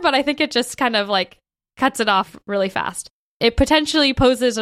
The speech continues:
more risk to the surrounding area 'cause there's not protection. The Plastibell, you do a procedure where, um, you remove part of the foreskin and then you leave, like, a little ring of plastic still attached, and it essentially performs a crush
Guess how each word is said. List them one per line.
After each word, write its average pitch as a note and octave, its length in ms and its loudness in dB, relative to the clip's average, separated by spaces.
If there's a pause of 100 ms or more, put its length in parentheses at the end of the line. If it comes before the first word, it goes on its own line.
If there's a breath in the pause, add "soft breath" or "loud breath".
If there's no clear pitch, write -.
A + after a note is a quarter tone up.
more G#3 340 2
risk F#3 360 -4
to G#3+ 120 -4
the F#3+ 100 -2
surrounding F#3 640 -4
area A3 380 0
'cause G3 180 -8
there's F3 200 -4
not - 220 -4
protection. - 720 -10 (560 soft breath)
The - 100 0
Plastibell, A#3+ 1160 0 (540)
you G#2 140 -8
do G2+ 160 -2
a F#2+ 80 -2
procedure G3+ 480 -2
where, F3+ 320 0 (380 loud breath)
um, F3+ 200 -2
you G3 220 -4
remove G3+ 380 0
part B3 240 0
of G3+ 80 -6
the G3 100 -4
foreskin F3+ 540 -6
and G3+ 120 -4
then G#3 120 -2
you G#3+ 140 0
leave, D#4 360 2
like, B3 180 0
a G#3+ 80 0
little G#3+ 600 0
ring F#3 400 -4
of G#3 220 -4
plastic F#3+ 680 -4
still A3 300 -2
attached, G#3 540 -2
and A#3+ 140 -2
it A#3 160 0
essentially D4+ 500 -2
performs A3 720 0
a F#3 100 -2
crush - 800 -4